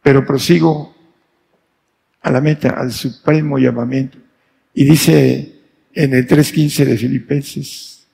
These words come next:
sigue diciendo, "Nosotros, así que todos los que somos perfectos, eso mismo sintamos".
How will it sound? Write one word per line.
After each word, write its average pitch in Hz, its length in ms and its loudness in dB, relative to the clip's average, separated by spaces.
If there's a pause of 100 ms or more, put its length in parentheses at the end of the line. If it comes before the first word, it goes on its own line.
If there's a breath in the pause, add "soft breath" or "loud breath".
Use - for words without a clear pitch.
(300)
sigue 135 280 -2
diciendo, 147 520 -2 (1500)
"Nosotros, - 1000 -4
así - 200 2
que 160 120 6
todos 170 200 2
los 143 120 -2
que 151 100 2
somos 156 280 0
perfectos, - 760 -4 (120)
eso 123 280 -6
mismo 131 240 -10
sintamos". 156 680 -10